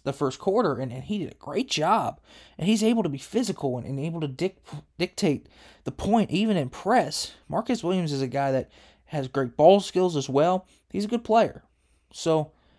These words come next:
so you look at that, you feel comfortable. And recently, M J Devonshire has been playing his mind off.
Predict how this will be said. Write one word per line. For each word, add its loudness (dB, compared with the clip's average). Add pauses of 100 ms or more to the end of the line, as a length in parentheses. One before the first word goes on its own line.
(260)
so -8
you -4
look 0
at -6
that, 4
you 0
feel 0
comfortable. -4
And -4
recently, -2
M 0
J 4
Devonshire 0
has -4
been -12
playing -6
his -18
mind -4
off. -16